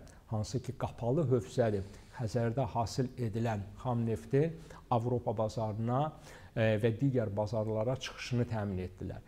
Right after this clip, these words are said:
Və Azərbaycan heç zaman, ə, altmış faiz özünün, ə, ixrac, ə, neftini, bəzən olub ki, bu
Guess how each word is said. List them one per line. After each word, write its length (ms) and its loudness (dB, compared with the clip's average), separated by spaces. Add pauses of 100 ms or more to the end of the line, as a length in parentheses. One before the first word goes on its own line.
(120)
Və 180 -2
Azərbaycan 720 -2 (260)
heç 200 -12
zaman, 320 0
ə, 240 -2 (200)
altmış 500 -2
faiz 420 2
özünün, 540 2 (140)
ə, 200 0 (220)
ixrac, 500 0 (140)
ə, 160 -6 (220)
neftini, 520 0 (140)
bəzən 420 0
olub 260 -2
ki, 120 -6
bu 180 0